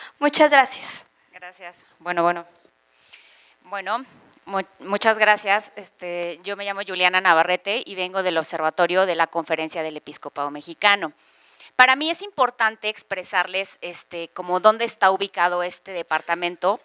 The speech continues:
Speaker 2: porque yo sé que algunos ya me conocen, pero muchos otros no. Y de ahí viene la importancia de, del trabajo que vengo a, a hablar o-, aquí.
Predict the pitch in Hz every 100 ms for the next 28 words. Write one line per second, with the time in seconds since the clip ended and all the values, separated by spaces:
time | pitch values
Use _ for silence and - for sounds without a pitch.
0 | _ 185 180 185 196 214 202 185 180 165
1 | 160 180 175 180 170 - 147 151 160 180
2 | 170 160 165 165 156 160 - - - -
3 | _ 226 226 233 233 262 254 240 233 220
4 | 196 196 208 202 214 208 208 185 180 170
5 | - 190 170 185 185 180 190 185 170 165
6 | 170 170 156 147 151 151 151 151 151 -
7 | 160 -